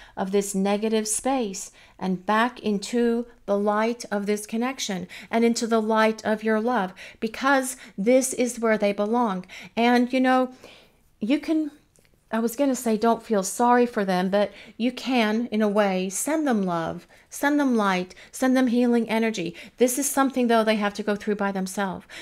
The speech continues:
You had to go through your dark night experience by yourself, didn't you? They weren't there to help you go through it. They left you to it,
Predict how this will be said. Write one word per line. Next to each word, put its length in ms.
You 220
had 160
to 80
go 140
through 160
your 200
dark 280
night 200
experience 720
by 160
yourself, 560
didn't 260
you? 240
They 160
weren't 300
there 200
to 100
help 320
you 120
go 220
through 260
it. 280
They 260
left 360
you 60
to 260
it, 240